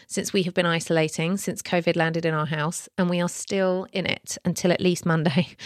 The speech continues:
So, um, I'm dreaming of the outdoors. It's not just for, um, looking about situations that are outside of your control, but just when things start to shift and move. Like, your life is going to pick up and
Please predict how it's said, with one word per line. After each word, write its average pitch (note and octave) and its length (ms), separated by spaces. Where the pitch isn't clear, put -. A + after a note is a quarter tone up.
So, F#3+ 340
um, G#3 320
I'm A3+ 120
dreaming A#3 420
of F3+ 100
the F3+ 100
outdoors. E3+ 520
It's - 240
not C4 320
just B3+ 380
for, G#3 760
um, F#3+ 300
looking A3 360
about G3+ 280
situations G#3 560
that - 100
are G3 60
outside A#3+ 640
of G3+ 120
your G3+ 160
control, F#3+ 800
but - 140
just F4+ 240
when G4+ 160
things B3+ 240
start - 240
to A3+ 80
shift - 280
and A3 120
move. D4 460
Like, A#3 240
your C4 200
life B3+ 440
is A#3 120
going A#3+ 260
to - 80
pick A#3+ 260
up A3+ 240
and F#3 300